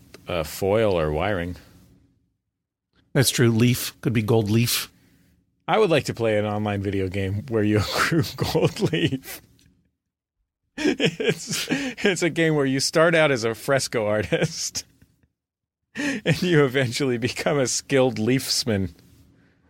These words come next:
Speaker 2: I would like to play an online video game where you, you break into homes and, and steal the copper wiring and pipes out of the homes. <laughs>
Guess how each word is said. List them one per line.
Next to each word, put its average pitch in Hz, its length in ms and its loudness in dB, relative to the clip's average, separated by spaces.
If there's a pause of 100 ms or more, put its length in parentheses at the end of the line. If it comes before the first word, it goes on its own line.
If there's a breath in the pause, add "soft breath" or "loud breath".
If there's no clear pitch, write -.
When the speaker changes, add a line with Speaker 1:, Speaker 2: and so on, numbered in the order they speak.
Speaker 2:
I 175 180 2
would 196 120 2
like 160 160 2
to 135 80 -6
play 135 240 2
an 127 80 0
online 135 360 0
video 120 280 0
game 110 420 -2 (380)
where 120 420 4
you, 117 540 2 (160)
you 117 200 2
break 131 360 4
into 151 220 2
homes 107 680 2
and, 113 400 0 (100)
and 110 320 0
steal 135 460 4
the 123 80 2
copper 123 480 2
wiring 107 460 2
and 101 120 -2
pipes 90 300 -4
out 82 140 -4
of 73 80 -6
the 76 60 -6
homes. 76 420 -10 (640 loud breath)
<laughs> - 40 -8